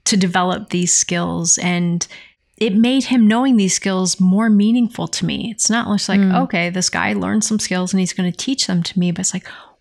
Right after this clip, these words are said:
Speaker 1: "Wow, he has accomplished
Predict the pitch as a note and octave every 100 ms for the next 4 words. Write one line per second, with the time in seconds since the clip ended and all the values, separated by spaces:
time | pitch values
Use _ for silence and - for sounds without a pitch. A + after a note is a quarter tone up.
0 | _ G#3+ A3+ A#3+ A3+ F3+ - G#3+ - _
1 | _ _ - C#4+ C#4 C4 A3 A3 A3 A3
2 | G3+ F#3+ - -